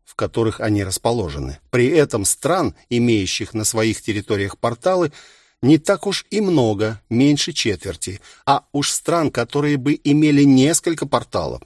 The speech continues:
вообще единицы. Пропускные возможности порталов достаточно ограничены,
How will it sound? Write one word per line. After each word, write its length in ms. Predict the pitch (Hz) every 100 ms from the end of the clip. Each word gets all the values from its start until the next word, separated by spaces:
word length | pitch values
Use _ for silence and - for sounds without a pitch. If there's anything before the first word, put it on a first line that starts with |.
| -
вообще 540 | 92 120 - - 117
единицы. 760 | 127 135 123 147 98 - - 60 - - _ _ _ _ _ _ _
Пропускные 540 | 120 127 147 208 220
возможности 680 | 190 180 165 190 165 156 -
порталов 600 | - 123 120 170 175 139
достаточно 720 | 120 110 - 135 113 - 110
ограничены, 800 | 117 104 113 127 175 160 160 139